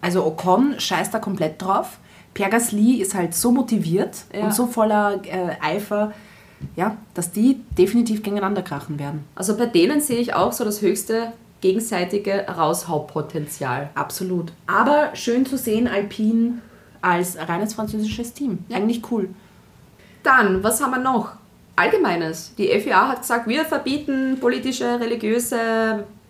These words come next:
Speaker 2: persönliche Botschaften und so weiter und so fort. Man muss dafür einen Antrag stellen, damit keiner Regenbogen T-Shirts anhat,
Speaker 1: Ja.
Speaker 2: wenn wir in Saudi-Arabien zum Beispiel
Speaker 1: Ja.
Speaker 2: fahren. Das ist auch so ein riesengroßes Diskussionsthema, was natürlich der Lewis Hamilton nicht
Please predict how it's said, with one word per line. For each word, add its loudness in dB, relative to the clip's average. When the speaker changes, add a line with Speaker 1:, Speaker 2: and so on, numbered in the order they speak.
Speaker 2:
persönliche 0
Botschaften 0
und -4
so -8
weiter -4
und -4
so -10
fort. 0
Man 2
muss 6
dafür 4
einen -2
Antrag 2
stellen, 0
damit -2
keiner 2
Regenbogen 2
T-Shirts 0
anhat, 0
Speaker 1:
Ja. 6
Speaker 2:
wenn 4
wir 4
in 2
Saudi-Arabien 4
zum 2
Beispiel 4
Speaker 1:
Ja. 4
Speaker 2:
fahren. 4
Das 4
ist 6
auch 6
so 0
ein 6
riesengroßes 6
Diskussionsthema, 2
was 2
natürlich 2
der 2
Lewis 2
Hamilton 2
nicht 2